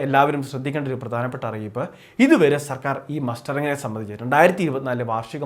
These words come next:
മസ്റ്ററിങ്ങിനെ സംബന്ധിച്ച തീയതി പ്രഖ്യാപിച്ചിട്ടില്ല. നിലവിലിപ്പോൾ കഴിഞ്ഞ വർഷം മസ്റ്ററിങ് ചെയ്യുന്നതിന് ആനുപാതികമായിട്ട് ഇപ്പോൾ സഹായ വിതരണം നടക്കുന്നുണ്ട്. അത് മുടക്കം കൂടാതെ നടക്കുകയും ചെയ്യും. അപ്പോൾ ഈ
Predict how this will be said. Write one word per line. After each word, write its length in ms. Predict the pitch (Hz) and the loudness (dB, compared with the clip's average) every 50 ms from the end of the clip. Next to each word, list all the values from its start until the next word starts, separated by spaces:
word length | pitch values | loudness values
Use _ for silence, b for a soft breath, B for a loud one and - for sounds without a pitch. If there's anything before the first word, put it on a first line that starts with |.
| 127 | -6
മസ്റ്ററിങ്ങിനെ 400 | 117 - - 123 117 123 120 117 117 | -6 -8 -8 -10 -8 -8 -8 -8 -8
സംബന്ധിച്ച 300 | 120 113 113 117 127 120 120 - | -8 -10 -10 -8 -8 -10 -8 -6
തീയതി 220 | 120 117 117 131 135 135 127 | -6 -6 -6 -6 -8 -8 -10
പ്രഖ്യാപിച്ചിട്ടില്ല. 680 | - - - 131 131 117 139 135 120 117 110 98 90 - b b b b b b b - 139 | -12 -10 -8 -6 -6 -6 -6 -8 -10 -12 -14 -14 -14 -16 b b b b b b b -2 6
നിലവിലിപ്പോൾ 460 | 151 180 202 196 165 139 - 123 110 104 - 143 | 8 10 10 10 6 2 0 -2 -4 -4 -2 0
കഴിഞ്ഞ 260 | 143 160 190 247 254 185 165 | 0 2 2 2 2 2 2
വർഷം 220 | - - 180 170 170 151 | -2 -4 -6 -8 -6 -6
മസ്റ്ററിങ് 420 | 131 120 - - 160 160 156 156 143 135 | -8 -8 -8 -6 -4 -4 -4 -4 -6 -6
ചെയ്യുന്നതിന് 480 | 135 127 131 135 139 147 147 151 160 170 160 156 139 127 | -6 -4 -4 -4 -4 -2 -2 -2 -2 -4 -6 -6 -6 -4
ആനുപാതികമായിട്ട് 720 | 127 127 123 131 123 123 127 123 120 120 120 120 120 139 123 | -4 -4 -2 -2 -2 -2 -2 -2 -2 -2 -2 -2 -4 -6 -6
ഇപ്പോൾ 160 | - 131 127 123 - | -6 -6 -6 -6 -6
സഹായ 240 | 120 107 117 120 123 123 120 | -8 -6 -2 -2 -2 -2 -2
വിതരണം 220 | 117 120 120 120 123 | -4 -4 -4 -2 0
നടക്കുന്നുണ്ട്. 400 | 143 156 160 147 131 107 101 98 B B B B B B B - | 0 0 0 -4 -6 -6 -8 -10 B B B B B B B -4
അത് 120 | 131 139 131 120 | -2 -2 -2 0
മുടക്കം 320 | 117 120 135 - 226 208 165 139 | -2 -2 0 0 0 0 0 0
കൂടാതെ 280 | 135 127 123 123 120 117 | 0 0 0 0 -2 -4
നടക്കുകയും 460 | 110 110 107 - 117 113 113 107 104 - - | -6 -10 -10 -12 -10 -10 -10 -10 -10 -10 -12
ചെയ്യും. 180 | - 101 95 _ _ b b b b b b b b 147 | -14 -16 -16 _ _ b b b b b b b b -4
അപ്പോൾ 160 | 139 151 143 | -2 0 2
ഈ 20 | 139 | 4